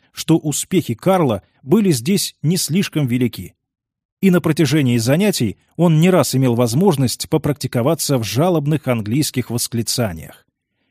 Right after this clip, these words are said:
когда, задыхаясь, выкрикивал их своему английскому преподавателю, который, прислонившись всегда к одному и тому же дверному косяку, почти засыпал стоя. Но приходил Мак,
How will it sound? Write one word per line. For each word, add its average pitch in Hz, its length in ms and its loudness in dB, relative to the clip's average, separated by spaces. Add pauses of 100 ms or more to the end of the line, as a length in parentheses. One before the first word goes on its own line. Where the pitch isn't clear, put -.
когда, 135 300 0
задыхаясь, 123 680 0 (220)
выкрикивал 151 680 2
их 139 140 -2
своему 127 440 0
английскому 127 580 0
преподавателю, 110 760 -2 (200)
который, 143 420 2
прислонившись 123 760 -2 (100)
всегда 135 360 0
к - 100 -8
одному 135 360 0
и 107 40 0
тому 127 240 0
же 117 120 -2
дверному 120 420 0
косяку, 208 500 0 (220)
почти 170 340 -2
засыпал 147 520 0
стоя. - 460 -8 (640)
Но 214 180 4
приходил 147 460 2
Мак, 175 380 2